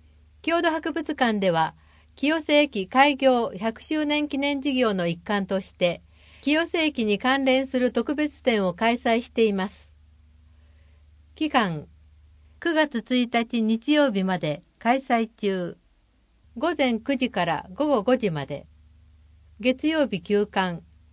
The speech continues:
月曜日が祝日の場合は、翌火曜日休館。最終入場は午後四時三十分。場所、郷土博物館。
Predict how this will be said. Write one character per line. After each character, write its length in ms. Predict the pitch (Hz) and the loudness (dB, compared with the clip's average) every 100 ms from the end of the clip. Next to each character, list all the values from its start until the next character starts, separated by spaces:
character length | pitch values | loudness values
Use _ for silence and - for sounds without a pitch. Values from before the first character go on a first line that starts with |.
| _ - - | _ -20 -8
月 260 | 214 262 302 | 0 2 2
曜 220 | 330 330 | 0 2
日 100 | 240 | 2
が 120 | 208 190 | 0 0
祝 240 | 226 269 | -2 -2
日 280 | 247 269 269 | -2 -2 0
の 160 | 247 | 0
場 180 | 220 220 | 2 2
合 180 | 214 208 | 2 2
は、 220 | 185 185 - - | 2 0 -6 -6
翌 300 | 220 226 320 | -2 0 0
火 160 | - 247 | 0 2
曜 240 | 269 277 | 4 2
日 140 | 170 156 | 0 -6
休 280 | - 190 175 | -4 -4 -2
館。 360 | 175 165 156 - _ - - _ _ _ _ - | -4 -4 -8 -16 _ -20 -20 _ _ _ _ -8
最 300 | - 311 302 | 0 0 0
終 240 | 320 311 | -4 -2
入 220 | 302 294 | 0 0
場 260 | 226 190 170 | 2 2 2
は 200 | 160 170 - - - | 0 -6 -18 -20 -4
午 160 | 247 285 | 0 2
後 180 | 220 | 2
四 160 | 208 269 | 4 2
時 100 | 214 | 0
三 280 | - 240 226 | -2 0 0
十 160 | 233 | -2
分。 400 | 226 - 143 139 - - - - - - - - _ _ - | -4 -10 -12 -12 -16 -20 -20 -20 -20 -20 -20 -20 _ _ -8
場 180 | 196 220 | -4 -2
所、 360 | 262 247 - _ _ _ _ _ - | 2 0 0 _ _ _ _ _ -4
郷 240 | 311 320 | -2 0
土 100 | 311 | -2
博 240 | 277 277 | -2 -4
物 280 | 254 262 254 | -4 -4 -4
館。 340 | - 165 143 | -4 -6 -6